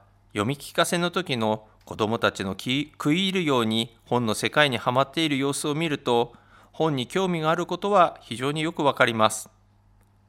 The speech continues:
ということは、活字を読むということに課題がありそうです。そんな話も運営協議会の中で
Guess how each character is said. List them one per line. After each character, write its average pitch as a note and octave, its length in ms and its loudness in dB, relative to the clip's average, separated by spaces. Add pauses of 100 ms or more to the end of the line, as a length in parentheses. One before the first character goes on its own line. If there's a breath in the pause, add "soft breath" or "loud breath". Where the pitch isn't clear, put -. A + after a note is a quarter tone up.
(720)
と A#3 80 -2
い A#3 100 0
う G#3+ 100 0
こ G#3 120 -2
と D#3+ 160 0
は、 A#2+ 300 6 (200)
活 - 300 -6
字 D#3+ 180 -6
を D#3 120 0
読 D#3+ 120 -2
む G#3+ 140 -2
と E3 120 -2
い D3+ 100 0
う D#3 60 -2
こ E3+ 140 -6
と D#3 100 -6
に D#3+ 140 -4
課 A2 140 -2
題 A2+ 200 2
が A#2+ 120 2
あ - 20 2
り A#2+ 80 0
そ C#3+ 200 -2
う - 20 -4
で A2 140 -2
す。 - 200 -10 (1200)
そ - 180 -2
ん G3+ 80 0
な G#3+ 120 2
話 A3 340 0
も B2+ 400 0
運 A2+ 260 -2
営 C3+ 120 2
協 C#3+ 180 -2
議 E3+ 160 -6
会 D3 180 0
の A#2 120 -4
中 C#3 240 0
で A2 180 -2